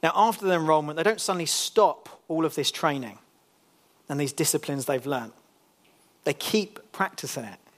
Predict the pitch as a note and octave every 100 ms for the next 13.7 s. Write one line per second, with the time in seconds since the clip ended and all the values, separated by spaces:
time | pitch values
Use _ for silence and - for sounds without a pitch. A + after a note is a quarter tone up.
0 | _ _ _ _ _ _ - - E3+ E3
1 | D#3+ E3 D#3+ D3 - F3+ F3 E3 F3 -
2 | C3+ - A2+ G2 - _ _ _ _ D#3+
3 | F3 E3+ D3 E3+ D#3+ - G3+ G#3 A3+ F#3
4 | D#3 E3 D3+ D3 C3 C#3 C3+ C#3+ F3 G#3+
5 | - _ D#3 C#3+ C#3 E3 - C#3+ C3 E3+
6 | _ _ - - _ - E3 E3 E3+ G#3+
7 | D#3 A2+ - D3 D3+ - D3 F#2+ - -
8 | - _ _ _ _ _ _ _ _ -
9 | F3 F#3 - D#3 - B3 D3+ - - _
10 | _ - D#3+ E3 D3+ A3+ F#3+ A2+ - -
11 | _ _ _ _ _ _ _ _ _ _
12 | _ - E3 - - G#3+ G#3+ G3+ G3+ G#3
13 | - C#3 - C3+ - A2+